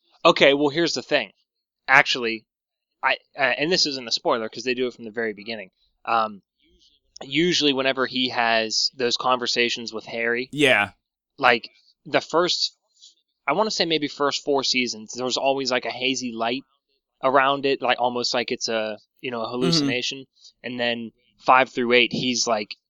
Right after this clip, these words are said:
Speaker 1: as far as the camera's concerned, they're just straight up filming
Speaker 2: Yeah.
Speaker 1: him there. And they don't make it look different. He looks like,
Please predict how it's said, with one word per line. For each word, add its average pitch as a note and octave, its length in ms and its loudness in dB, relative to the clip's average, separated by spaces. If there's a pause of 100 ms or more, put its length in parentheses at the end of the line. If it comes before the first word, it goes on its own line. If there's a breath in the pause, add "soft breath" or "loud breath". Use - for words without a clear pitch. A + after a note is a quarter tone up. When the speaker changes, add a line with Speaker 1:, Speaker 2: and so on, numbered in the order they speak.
(140)
Speaker 1:
as C3 140 0
far D3+ 240 6
as B2 120 0
the A2 80 -8
camera's C3+ 480 -2
concerned, G#2+ 500 -6
they're D#3+ 160 6
just B2+ 140 2
straight B2+ 200 4
up G#2+ 140 -4
filming C3 300 2
Speaker 2:
Yeah. G#2+ 140 0
Speaker 1:
him G2+ 120 -10
there. F#2 240 -12 (340)
And C3 160 2
they B2+ 80 6
don't B2 180 0
make A#2+ 200 0
it A2 80 -12
look A#2 280 -2
different. A2 300 -2
He A#2+ 80 -4
looks B2+ 260 2
like, A#2+ 200 0